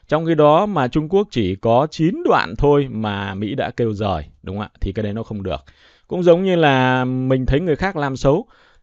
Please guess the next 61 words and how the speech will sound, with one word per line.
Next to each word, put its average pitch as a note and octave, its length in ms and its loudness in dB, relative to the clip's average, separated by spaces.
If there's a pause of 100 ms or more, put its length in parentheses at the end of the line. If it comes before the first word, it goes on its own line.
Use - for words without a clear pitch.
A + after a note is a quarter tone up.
thì D3 220 2
không F3+ 180 -4
phải C3+ 160 0
là A2 100 -2
mình A#2+ 240 -2
cứ D3+ 100 -2
làm C#3+ 160 -4
xấu B2 200 -2
là C#3+ 120 -2
đúng, A2 180 -4 (200)
mà G#2 520 -4
xấu A2+ 340 -2
thì B2+ 100 -4
cơ A#2 120 -4
bản F2 200 -4
nó E2+ 80 -8
là F#2+ 140 -6
sai. G2 340 -4 (480)
Cái D3+ 140 2
việc E3+ 220 6
đường C3+ 280 4
chín C3+ 200 0
đoạn A#2 320 4
thì A#2 240 2
chúng C3+ 180 -4
ta C3+ 140 2
đã B2 120 0
thấy B2 180 0
rõ B2+ 180 -2
ràng G#2 360 -2
nó A#2 120 -4
xảy F2+ 220 -4
ra A2 180 -4
một G#2 120 -6
cái G#2+ 80 -4
tranh A#2 200 -2
chấp, D3 200 -4 (120)
cũng G3 200 -2
bởi A2+ 200 4
vì G#2 280 0
cái G#2 240 -2
tư C3+ 240 0
tưởng E2+ 240 -2
này F2 340 -10
cho A#2 120 -2
nên A2+ 180 -2
nó B2 100 -2
xảy D2+ 200 -4
ra G#2 180 -4
một F2+ 140 -8
cái G2+ 80 -16
tranh G#2 200 -4
chấp C3 260 -2
của E2 180 -2
Trung G2+ 200 -8
Quốc B2 220 -2
với G#2+ 100 -2
tất G#3+ 280 -2
cả E2+ 200 -6
các - 200 -8
nước E3+ 220 0